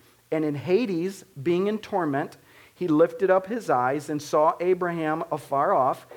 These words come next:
and Lazarus at his side. And he called out, 'Father Abraham, have mercy on me. Send Lazarus to dip the end of his finger in water and cool my tongue, for I am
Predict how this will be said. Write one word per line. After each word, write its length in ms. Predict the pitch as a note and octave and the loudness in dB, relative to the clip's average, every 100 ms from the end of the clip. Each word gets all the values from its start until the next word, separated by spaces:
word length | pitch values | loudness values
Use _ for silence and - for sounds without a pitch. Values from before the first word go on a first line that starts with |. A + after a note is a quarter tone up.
| - - | -20 -8
and 200 | E3 D3 | -2 0
Lazarus 600 | D3+ F3 A3 D#3+ D#3+ E3 - | 2 4 2 2 2 0 0
at 200 | D#3+ E3 | 0 0
his 180 | D#3 D#3+ | -2 -8
side. 480 | - B3 G3 C3+ A#2 - - | -2 0 2 0 -4 -10 -6
And 100 | F3 | -2
he 60 | G3 | 0
called 320 | - A3 A3+ | 4 6 8
out, 260 | A3+ F#3 | 6 6
'Father 400 | - A3 C#4 C4+ | 6 6 8 8
Abraham, 520 | B3 D4 C#4 A#3 G#3 F#3 | 6 6 2 4 4 6
have 220 | A#3 A3 | 6 6
mercy 520 | A3+ C#4+ C#4 C#4 A#3+ | 4 4 2 0 2
on 180 | F3+ E3+ | 2 2
me. 200 | D#3+ C#3 - - - | -2 -4 -8 -20 -6
Send 340 | - C#4 C4+ | 2 2 6
Lazarus 680 | A#3+ B3 D4 B3 B3 F3 - | 6 8 6 4 2 2 0
to 100 | F#3+ | -8
dip 400 | E3 B3+ C4+ - | -2 0 0 2
the 260 | G#3 F3+ | 2 2
end 240 | A#3+ C4+ B3+ | 2 2 2
of 120 | E3 | 2
his 220 | F#3 - | 0 -4
finger 360 | - C4+ C4 C4 | -4 -2 0 0
in 240 | - D#3+ | -2 -2
water 380 | D#3+ B3+ B3+ B3+ | 2 4 4 2
and 220 | A#3+ E3 | 0 -4
cool 240 | - C#4 B3 | -4 -2 0
my 180 | F3+ | 0
tongue, 480 | - - C4 C4+ D#4+ - - - | -2 0 2 2 -2 -8 -18 -18
for 200 | - B3+ | 0 2
I 80 | |
am 120 | A#3+ | 4